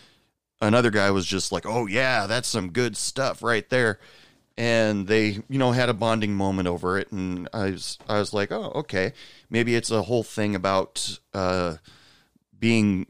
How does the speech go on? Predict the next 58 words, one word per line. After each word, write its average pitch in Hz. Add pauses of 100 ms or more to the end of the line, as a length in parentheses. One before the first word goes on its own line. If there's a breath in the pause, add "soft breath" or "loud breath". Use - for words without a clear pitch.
(140)
being 110
able 101
to 87
say, 90
'Yeah, 90
that's 110
my 98
drink,' 71 (100)
c-, 104
because 92
I 110
have 101
it 85
a 78
spe-, -
spe-, -
specific -
way." 90 (920 soft breath)
Or 123
they, 98 (100)
the -
customer 101
just 90
wants 90
to 87
be 90
a 87
hard 113
ass. - (340)
I 151
don't 180
know. 95 (500 loud breath)
I 139
don't 143
know 120
if -
Tito's 104
is, 85
uh, 98
served 90
all 90
over 90
the 85
place. 92
I 120
don't 165
even 90
know 90
if -
Grander 98
Rum 98
is 85
served 82
all 82
over 85
the 78
place. 90
But -